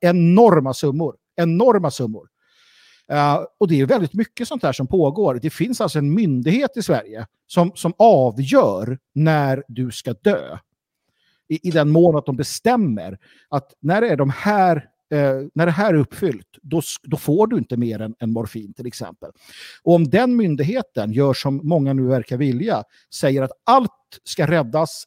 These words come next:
in i det längsta. För först och främst så kommer det ligga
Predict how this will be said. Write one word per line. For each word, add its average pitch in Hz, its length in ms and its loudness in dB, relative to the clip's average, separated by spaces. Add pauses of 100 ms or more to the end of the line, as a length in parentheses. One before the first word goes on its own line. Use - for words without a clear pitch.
(120)
in 240 260 4
i 175 120 2
det 151 100 4
längsta. 135 580 -4 (540)
För 262 200 -2
först - 260 -4
och 214 80 -4
främst 147 180 -2
så 165 60 -6
kommer 147 220 0
det 147 80 0
ligga 139 380 -2